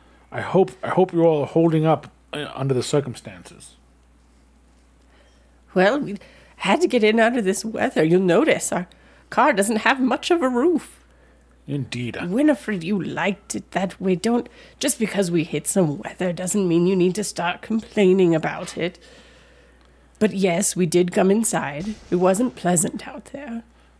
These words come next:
Speaker 1: God is good. He provides for all of his children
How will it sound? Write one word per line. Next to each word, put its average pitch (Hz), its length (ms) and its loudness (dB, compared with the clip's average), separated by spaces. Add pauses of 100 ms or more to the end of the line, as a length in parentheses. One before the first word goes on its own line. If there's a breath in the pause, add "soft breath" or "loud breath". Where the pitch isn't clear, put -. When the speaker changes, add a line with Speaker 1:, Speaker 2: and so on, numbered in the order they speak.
(200)
Speaker 1:
God 160 300 -2
is 139 160 -4
good. 110 480 0
He 151 180 -2
provides 170 640 2
for 196 120 -4
all 190 320 4
of 143 100 0
his 117 200 -8
children 113 640 -10